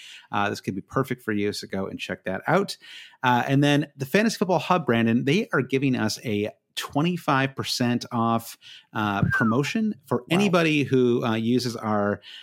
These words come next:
Speaker 1: um, our link, fantasy football hub dot co dot U K slash always. They get twenty-five percent off whatever tier they choose.
Speaker 2: That's awesome.
Speaker 1: Uh, they just, yeah, it's, yeah, it's, it's, it's a great site. They just actually rolled out a new app. Um,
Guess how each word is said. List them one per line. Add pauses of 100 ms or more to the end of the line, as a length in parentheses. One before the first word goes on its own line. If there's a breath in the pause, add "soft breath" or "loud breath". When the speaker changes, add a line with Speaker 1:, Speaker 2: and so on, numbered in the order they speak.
(140 loud breath)
Speaker 1:
um,
our
link,
fantasy
football
hub
dot
co
dot
U
K
slash (100)
always.
They
get
twenty-five
percent
off
whatever
tier
they
choose.
Speaker 2:
That's
awesome.
Speaker 1:
Uh,
they
just, (240)
yeah,
it's,
yeah,
it's,
it's,
it's
a
great
site.
They
just
actually
rolled
out
a
new
app. (120)
Um,